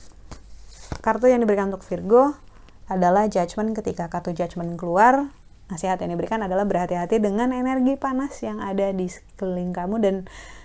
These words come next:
kemungkinan juga ada di dalam diri kamu. Ada unsolved business, ada urusan yang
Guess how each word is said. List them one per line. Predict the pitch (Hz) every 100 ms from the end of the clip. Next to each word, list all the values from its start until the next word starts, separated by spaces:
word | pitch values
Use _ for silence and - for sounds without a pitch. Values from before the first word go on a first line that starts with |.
| -
kemungkinan | 240 254 269 294
juga | 262 190 175
ada | 175
di | 175
dalam | 175 175
diri | 175 170
kamu. | 165 170 170 170 165 - -
Ada | 190 185 185 185
unsolved | 185 175 - 214 196 196
business, | 190 185 - 220 254 214
ada | 202
urusan | 190 190 190 202
yang | 202